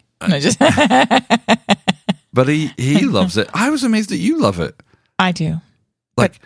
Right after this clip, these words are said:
Speaker 1: But, but I sometimes put on the side rail things, too.
Speaker 2: That's fine.
Speaker 1: Yeah.
Speaker 2: But the other night, we'd put the kids to bed, and you were like, "Hey, baby,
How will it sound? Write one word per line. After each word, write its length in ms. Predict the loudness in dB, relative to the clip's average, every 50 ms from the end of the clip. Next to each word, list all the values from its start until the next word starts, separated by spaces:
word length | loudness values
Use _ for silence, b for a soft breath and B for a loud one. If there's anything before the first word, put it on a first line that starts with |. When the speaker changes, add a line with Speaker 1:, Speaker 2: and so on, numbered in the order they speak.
| b b b b b
Speaker 1:
But, 80 | 0
but 20 | 0
I 80 | 0
sometimes 460 | 0 2 0 0 2 2 0 0 -2
put 160 | -2 -2 -2 0
on 160 | 0 0 0
the 160 | 0 -2 -2
side 500 | -2 -4 -2 -2 -2 -2 -2 -4 -4 -4
rail 280 | -2 -2 -2 -2 -4 -4
things, 380 | -4 -2 -2 -2 -2 -4 -6
too. 220 | -6 -6 -4 -4 -6 _ _ -2
Speaker 2:
That's 240 | -2 -2 -2 -2 -4
fine. 320 | -2 -2 0 -2 -2 -4 b b b
Speaker 1:
Yeah. 100 | -4 -4 -2 0
Speaker 2:
But 120 | 0 0 2
the 140 | 2 2
other 160 | 2 2 2 2
night, 420 | 2 2 2 2 2 0 -2 -4 _ _ _ _
we'd 280 | -10 -4 -2 0 0 0
put 120 | 0 -2 -2
the 60 | 0
kids 180 | -2 -2 -2 -2
to 60 | -2
bed, 480 | 0 2 2 2 2 0 -2 -4 -8 -12 _
and 100 | -4 -2
you 100 | 0 0
were 40 | 0 0
like, 220 | -2 -6 -8 -14 _ _ _ _ _ _ _ _ _ _ _ _ -6
"Hey, 80 | -4
baby, 360 | -2 0 0 -2 -2 -6 -8